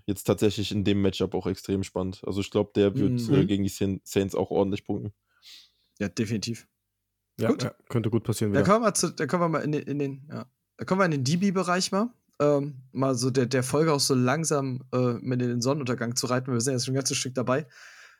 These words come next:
Speaker 2: Und ich komme zu einem anderen Spiel. Ich hatte gesagt, äh, Arizona gegen Vikings ist mein erstes I D P, krasses I-D-P-Spiel. Das zweite ist für mich Bears gegen Bengals kommende Woche. So, ähm, die Bears geben die meisten Punkte für D Bs ab. Auf Bengals Seite kommen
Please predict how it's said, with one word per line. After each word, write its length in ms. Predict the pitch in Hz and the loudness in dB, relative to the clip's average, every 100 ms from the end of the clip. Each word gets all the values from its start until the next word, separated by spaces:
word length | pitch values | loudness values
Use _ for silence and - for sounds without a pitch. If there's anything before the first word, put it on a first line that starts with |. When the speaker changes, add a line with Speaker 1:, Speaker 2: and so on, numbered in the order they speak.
| _ - | _ -2
Speaker 2:
Und 120 | 160 | 0
ich 100 | 165 | 2
komme 180 | 196 190 | 2 2
zu 100 | - | 0
einem 80 | 165 | 2
anderen 160 | 185 160 | 0 0
Spiel. 140 | 135 | -2
Ich 60 | 147 | 2
hatte 100 | 151 | 2
gesagt, 380 | 139 147 - - | 2 0 -4 -2
äh, 280 | 135 131 127 131 | 2 2 0 0
Arizona 340 | 139 151 185 | 2 4 4
gegen 180 | 165 135 | 2 0
Vikings 320 | 147 175 - | 0 0 -2
ist 80 | 165 | -2
mein 100 | 151 | -4
erstes 280 | 139 170 165 | -2 -2 -2
I 100 | - | 0
D 80 | 160 | -2
P, 100 | - - | -4 -6
krasses 360 | - 156 - - | -2 0 0 0
I-D-P-Spiel. 480 | 165 151 160 - | -2 -4 -4 -2
Das 140 | 143 131 | -2 0
zweite 280 | 139 143 147 | 2 2 0
ist 80 | |
für 100 | - | -2
mich 240 | 139 131 - | -2 -2 0
Bears 240 | 127 127 | 2 2
gegen 180 | 123 117 | 0 -2
Bengals 380 | 107 104 104 - | -2 -4 -8 -6
kommende 280 | 110 110 104 | -4 -2 -2
Woche. 220 | 104 - _ _ _ _ - - _ | -4 -8 _ _ _ _ -20 -20 _
So, 340 | 147 139 131 _ _ _ - | 2 2 0 _ _ _ 0
ähm, 360 | 143 135 135 - _ _ _ | 2 2 0 -8 _ _ _
die 60 | 123 | 2
Bears 260 | 147 170 | 4 4
geben 160 | - 165 | 4 2
die 80 | 151 | 4
meisten 280 | 147 180 165 | 4 2 0
Punkte 220 | 185 165 | 0 0
für 120 | 151 | 2
D 100 | 143 | 4
Bs 160 | 180 190 | 4 4
ab. 300 | 190 208 - _ _ | 2 0 -8 _ _
Auf 160 | - 131 | -6 0
Bengals 300 | 147 170 160 | 2 2 2
Seite 240 | 160 156 131 | 2 2 2
kommen 500 | 151 151 147 131 | 2 2 -2 -8